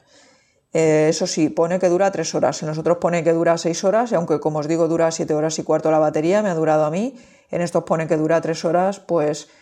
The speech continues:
el tiempo es bastante ajustado, pero para un desplazamiento así de ir al trabajo, pues va muy bien.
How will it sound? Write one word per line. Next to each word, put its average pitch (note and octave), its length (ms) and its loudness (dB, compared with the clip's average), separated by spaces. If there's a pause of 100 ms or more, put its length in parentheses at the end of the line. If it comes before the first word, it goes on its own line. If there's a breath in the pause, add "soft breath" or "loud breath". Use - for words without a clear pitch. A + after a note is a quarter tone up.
(160 soft breath)
el E3 120 0
tiempo E3 260 0
es F3 60 -2
bastante E3+ 340 -2
ajustado, D3+ 580 -2
pero C#3 220 2
para C#3+ 160 2
un D3+ 100 -6
desplazamiento E3 1300 -2 (340 soft breath)
así D#3+ 300 0
de E3 100 2
ir D#3+ 80 2
al E3 120 0
trabajo, E3 460 0
pues E3+ 200 0
va E3 80 2
muy C#3 160 -6
bien. D#3 360 -8